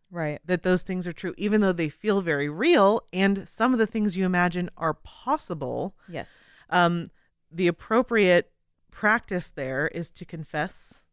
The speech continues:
Speaker 2: your sin to one
Speaker 1: Mm-hmm.
Speaker 2: another, but ultimately
Speaker 1: Mm-hmm.
Speaker 2: confess your sin to God.
Speaker 1: Right.
Speaker 2: Um, and you don't just have to say, "I'm so sorry, I'm having such a hard time," like, not being fearful over death and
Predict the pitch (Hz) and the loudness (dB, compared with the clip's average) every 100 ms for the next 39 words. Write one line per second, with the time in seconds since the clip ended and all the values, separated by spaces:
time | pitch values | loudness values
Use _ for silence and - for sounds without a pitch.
0 | _ _ 208 - 165 147 156 165 185 156 | _ _ -10 -8 -6 -4 -6 -8 -6 -2
1 | 190 160 135 135 160 - - 165 - 190 | -2 -2 -4 -4 -6 -12 -10 -10 -8 -8
2 | 233 - 147 - - - 156 _ - 180 | -8 -8 -10 -12 -16 -16 -18 _ -18 -14
3 | 165 160 156 165 _ - 160 147 139 147 | -12 -14 -16 -20 _ -12 -10 -8 -8 -10
4 | - 131 127 139 _ - 147 131 - _ | -14 -12 -12 -16 _ -18 -12 -10 -10 _
5 | _ _ _ - - _ - 160 165 151 | _ _ _ -14 -14 _ -4 0 0 0
6 | - _ _ - 185 196 196 220 202 202 | -10 _ _ -8 -2 -2 0 -2 -2 -6
7 | 202 - - - 180 - 175 170 - 170 | -6 -8 -12 -12 -10 -4 -4 -4 -6 -8
8 | 160 180 170 185 190 190 185 151 160 175 | -6 -6 -8 -10 -10 -8 -8 -8 -8 -8
9 | 160 180 180 139 160 139 208 226 226 214 | -8 -10 -10 -10 -10 -8 0 2 2 0
10 | 170 160 - 156 110 160 156 151 208 233 | -2 -6 -8 -6 -6 -8 -12 -10 -6 -6
11 | - 233 233 180 156 196 214 214 - 156 | -4 -2 -2 -2 -4 -2 0 0 -2 -6
12 | 151 147 | -6 -8